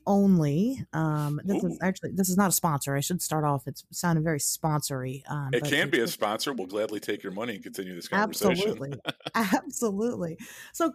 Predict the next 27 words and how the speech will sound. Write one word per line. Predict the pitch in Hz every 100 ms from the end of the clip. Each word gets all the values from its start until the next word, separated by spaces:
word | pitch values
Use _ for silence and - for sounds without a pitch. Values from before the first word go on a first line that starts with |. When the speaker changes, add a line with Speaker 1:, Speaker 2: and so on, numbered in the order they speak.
| -
Speaker 1:
yeah, | 311 254
Clubhouse | - 392 466 440
is | 247
invite | - 226 233 -
only. | 190 190 175
Right | 214
now, | 233
it's | 202
only | - 190 202
on | 180
iPhone. | 151 156 160 175 170 170 170 -
Um, | 156 147 143 -
they | 156 156
haven't | 151 170 156 -
rolled | 170 151
out | 151 160
the | -
Android | 147 151 143 -
platform, | 143 - 151
but | 147
it's | 143
coming | - 165 151
in | 143
May. | 139 139 - - - - -
Um, | 190 175
so | 160 320
what | 339